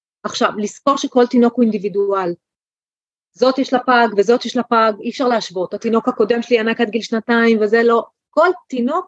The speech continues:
הוא משהו אחר. יש המון נתונים להתקדמות, התינוק, כמות חלב, אחת שואבת יוצא לעשרים, אחת שואבת יוצא למאה, בסדר? לא משווים.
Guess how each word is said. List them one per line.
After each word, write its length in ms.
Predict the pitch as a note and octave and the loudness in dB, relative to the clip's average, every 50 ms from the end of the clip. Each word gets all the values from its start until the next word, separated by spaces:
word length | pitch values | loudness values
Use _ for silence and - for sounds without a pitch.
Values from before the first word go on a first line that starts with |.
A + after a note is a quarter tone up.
| - | -6
הוא 160 | - G#3+ F#3+ F#3+ | -6 -6 -6 -6
משהו 260 | F#3 F3+ - F#3 E3+ | -10 -12 -14 -16 -18
אחר. 280 | - _ - E3+ D#3+ D#3+ _ _ _ _ _ _ _ _ | -18 _ -14 -12 -12 -12 _ _ _ _ _ _ _ _
יש 80 | - A3 | -2 0
המון 240 | G#3 G3+ A#3 C#4 E4+ | 2 2 2 4 2
נתונים 500 | F4+ - - C4+ A#3+ B3 C4+ D4 D#4 C4+ - _ - | 2 2 2 2 4 4 2 0 -2 -6 -10 _ -4
להתקדמות, 760 | F#3+ F#3+ F#3 - - _ - G#3 F#3 G#3 A3+ A#3 F3 - _ - | -4 -4 -4 -4 -8 _ -4 -4 -2 0 2 0 0 0 _ -18
התינוק, 520 | F3 E3 - G3+ F#3+ G3+ G3+ F3+ - - - - _ _ _ _ _ _ _ _ _ _ _ - | -20 -14 -8 -6 -2 -2 -2 -2 -4 -8 -20 -20 _ _ _ _ _ _ _ _ _ _ _ -4
כמות 300 | - E3 E3+ G3 - - | -2 0 0 0 0 0
חלב, 340 | - D4 C#4+ B3 F#3+ E3 - - - _ _ _ _ _ _ _ _ _ _ - | 0 2 2 2 2 0 -2 -6 -18 _ _ _ _ _ _ _ _ _ _ -10
אחת 240 | - - A3 A3 - | -6 -2 -2 -2 0
שואבת 240 | - A3+ G#3+ A3+ - | 2 2 2 2 -2
יוצא 200 | G#3+ - A3+ G#3 | -4 -2 0 2
לעשרים, 440 | G#3 G3+ F#3 - - A#3+ C4 A#3 A#3 | 2 2 0 -4 -4 -2 0 0 0
אחת 200 | - A3 G#3+ - | -2 -4 -4 -2
שואבת 200 | A3 G3 F#3+ G#3+ | -2 -4 -4 -6
יוצא 180 | - - G#3+ | -10 -6 -6
למאה, 360 | F#3+ F#3 F3+ F3+ E3 D3+ C3+ B2+ - _ _ | -6 -4 -6 -6 -8 -8 -10 -12 -14 _ _
בסדר? 180 | - - D#4+ A#4+ - _ _ _ _ _ _ _ _ _ _ _ - | -4 -2 -2 -2 -2 _ _ _ _ _ _ _ _ _ _ _ -2
לא 120 | A#3+ D#4 A4 A4+ | -2 0 0 0
משווים. 320 | - - F#3+ E3 C#3+ D#3 | -2 0 -4 -4 -4 -6